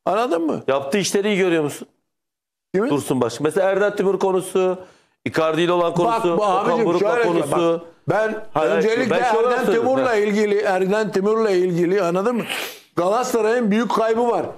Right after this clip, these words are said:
Speaker 1: Bunun nedeni de şeydir, Dursun Özbek'tir. Ama eleştirirken de biraz insaflı olmakta fayda var abiciğim.
Speaker 2: Abi sana
Speaker 1: Yani
Speaker 2: bir şey söyleyeyim. Dünyanın hiçbir yerinde bizim kadar adliyeye giden bir spor topluluğu, futbol topluluğu olmadı.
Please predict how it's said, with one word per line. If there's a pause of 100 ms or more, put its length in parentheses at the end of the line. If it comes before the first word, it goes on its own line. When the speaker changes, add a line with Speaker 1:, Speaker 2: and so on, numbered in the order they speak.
(140)
Speaker 1:
Bunun
nedeni
de
şeydir, (160)
Dursun
Özbek'tir. (1040)
Ama
eleştirirken
de
biraz
insaflı
olmakta
fayda
var
abiciğim.
Speaker 2:
Abi
sana
Speaker 1:
Yani
Speaker 2:
bir
şey
söyleyeyim.
Dünyanın
hiçbir
yerinde
bizim
kadar (340)
adliyeye
giden
bir (340)
spor
topluluğu,
futbol
topluluğu
olmadı.